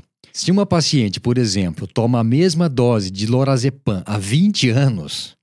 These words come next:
no caso, um miligrama a-, ao se deitar,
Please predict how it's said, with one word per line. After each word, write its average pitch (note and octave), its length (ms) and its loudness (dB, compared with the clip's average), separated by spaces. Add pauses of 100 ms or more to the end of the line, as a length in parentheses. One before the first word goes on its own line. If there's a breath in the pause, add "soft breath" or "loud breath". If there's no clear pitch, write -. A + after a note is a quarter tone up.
(120)
no A#2 120 -2
caso, A#2 460 0
um A#2 180 2
miligrama A2 840 0
a-, F#2 160 -10
ao F#2+ 120 -4
se G#2 160 -4
deitar, F#2+ 540 -2